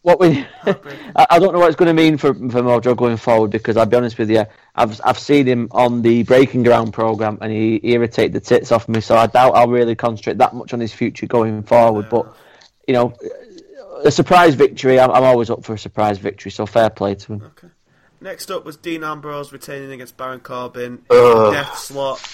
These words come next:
Speaker 2: It was a b-, pretty dull match. It had a nice finish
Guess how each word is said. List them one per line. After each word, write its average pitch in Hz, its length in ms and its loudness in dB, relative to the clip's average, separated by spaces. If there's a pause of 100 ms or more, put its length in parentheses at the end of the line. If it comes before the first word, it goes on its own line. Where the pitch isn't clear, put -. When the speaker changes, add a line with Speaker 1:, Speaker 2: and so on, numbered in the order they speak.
(400)
Speaker 2:
It 117 100 -14
was 117 140 -18
a - 400 -20
b-, - 80 -20 (240)
pretty 143 340 -8
dull 123 280 -8
match. 120 400 -8
It 143 120 -10
had 151 140 -6
a 151 60 -8
nice 151 340 -8
finish 143 560 -12